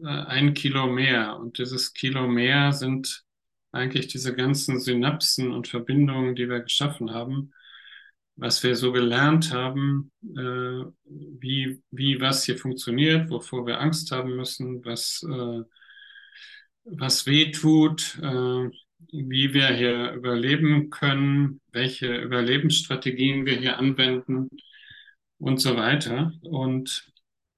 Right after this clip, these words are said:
und, äh, und das basiert eben alles auf Angst natürlich. Also so wie die Mutter zu dem Kind sagt, „Achtung, Brennnessel, tut weh.“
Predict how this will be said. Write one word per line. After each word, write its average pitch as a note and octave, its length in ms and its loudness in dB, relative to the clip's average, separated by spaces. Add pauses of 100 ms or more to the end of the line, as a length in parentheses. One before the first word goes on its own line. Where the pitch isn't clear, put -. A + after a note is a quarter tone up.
(440)
und, C3 340 -6
äh, C#3 600 -4 (880)
und C#3 240 -2
das C#3 220 0
basiert C#3+ 420 4
eben C#3 220 2
alles C#3+ 520 0 (220)
auf C#3+ 440 -4
Angst D3 580 0
natürlich. A#2+ 600 -8
Also B2+ 180 -10
so C3 180 -4
wie C3 140 0
die B2+ 380 2 (500)
Mutter C3 400 0
zu C#3 140 -4
dem C3+ 180 0
Kind C#3 260 2
sagt, C3+ 520 -2
„Achtung, D3 540 2
Brennnessel, C#3 760 2
tut C3 300 -6
weh.“ C3+ 400 2